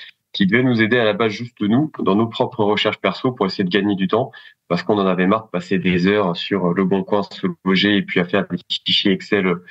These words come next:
euh, qui devenaient des usines à gaz. Donc, du coup, on a créé ça pour essayer de, euh, rassembler toute la donnée utile, euh, rassembler toutes les annonces aussi, en fait, un petit peu du web,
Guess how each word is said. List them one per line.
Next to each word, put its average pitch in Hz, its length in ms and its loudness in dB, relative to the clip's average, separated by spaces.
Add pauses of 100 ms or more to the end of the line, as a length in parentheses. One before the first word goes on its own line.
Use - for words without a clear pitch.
(320)
euh, 87 80 0
qui 98 180 0
devenaient 95 240 2
des 90 180 -2
usines 98 140 0
à 98 60 2
gaz. 120 220 0
Donc, 95 140 -2
du 90 100 -4
coup, - 140 -2
on 104 80 2
a 87 80 2
créé 101 300 0
ça 110 240 -2
pour 98 220 -4
essayer 98 320 0
de, 95 100 0 (500)
euh, 85 60 2
rassembler 110 500 0
toute - 160 -10
la 98 100 2
donnée 98 240 2
utile, 113 640 2
euh, 95 160 0
rassembler 101 540 0
toutes 104 240 -8
les 104 160 0
annonces 104 380 0
aussi, 95 220 -2
en 95 100 2
fait, 104 200 -4
un 92 80 2
petit - 200 -8
peu 98 100 0
du 92 100 0
web, 113 300 2